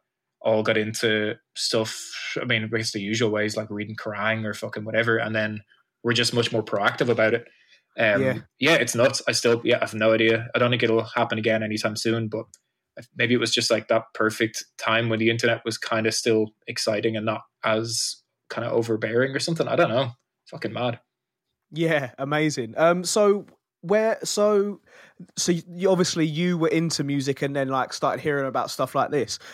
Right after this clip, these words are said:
Speaker 2: Like,
Speaker 1: Mm.
Speaker 2: how did you, you, you get into music then? Was you, was
Speaker 1: Um,
Speaker 2: you always into music, family-wise and stuff?
Speaker 1: Yeah,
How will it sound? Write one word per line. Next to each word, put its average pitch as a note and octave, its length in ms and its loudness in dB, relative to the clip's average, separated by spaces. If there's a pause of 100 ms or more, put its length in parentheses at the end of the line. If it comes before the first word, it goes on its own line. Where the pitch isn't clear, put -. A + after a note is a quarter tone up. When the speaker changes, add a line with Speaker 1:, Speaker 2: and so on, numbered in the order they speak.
Speaker 2:
Like, C#3 120 2
Speaker 1:
Mm. - 40 0
Speaker 2:
how F3 140 4
did E3+ 180 0
you, - 80 -18 (140)
you, D#3 480 -2
you E3 180 -2
get D3 140 2
into C3 180 -8
music B2 300 -8
then? G#2 220 -10
Was B2+ 220 -2
you, B2 180 -4
was F3 120 4
Speaker 1:
Um, F#3+ 160 4
Speaker 2:
you C#3 80 2
always C#3+ 320 0
into D3 240 -10
music, D3 340 -8 (180)
family-wise D3 640 -4
and D#3 80 -18
stuff? D#3+ 160 -6
Speaker 1:
Yeah, G3 400 6